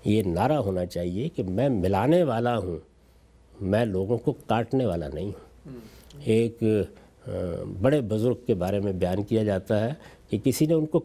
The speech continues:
Speaker 1: कैंची का तोहफ़ा दिया तो उन्होंने कहा कि नहीं मुझे सुई ला दो, मैं सीने के लिए पैदा हुआ हूँ, काटने के लिए पैदा नहीं हुआ। तो सीने वाले लोग बनना चाहिए सियासतदानों को, बिलखुसूस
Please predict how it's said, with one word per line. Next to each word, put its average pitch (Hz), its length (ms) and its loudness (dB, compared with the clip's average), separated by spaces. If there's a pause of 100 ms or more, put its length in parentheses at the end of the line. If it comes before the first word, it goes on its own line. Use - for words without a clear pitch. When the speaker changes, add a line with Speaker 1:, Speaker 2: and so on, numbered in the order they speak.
Speaker 1:
कैंची 151 400 0
का 180 160 0
तोहफ़ा - 360 -2
दिया 85 300 -6 (520)
तो 123 100 0
उन्होंने 135 260 2
कहा 135 200 -2
कि 143 120 -4
नहीं 131 100 0
मुझे 113 260 2
सुई 110 280 0
ला 69 140 -8
दो, 65 200 -16 (400)
मैं 117 200 2
सीने 170 480 2
के - 160 -4
लिए 90 200 -6
पैदा 82 320 -6
हुआ 101 240 -2
हूँ, 123 180 0 (440)
काटने 139 380 2
के 95 100 -4
लिए 82 200 -6
पैदा 73 300 -10
नहीं - 140 -12
हुआ। 98 220 -14 (440)
तो 113 100 2
सीने 226 580 4
वाले 131 280 0
लोग 104 320 -2
बनना 92 320 -4
चाहिए 85 560 -6 (400)
सियासतदानों 101 800 0
को, 165 200 0
बिलखुसूस 147 840 0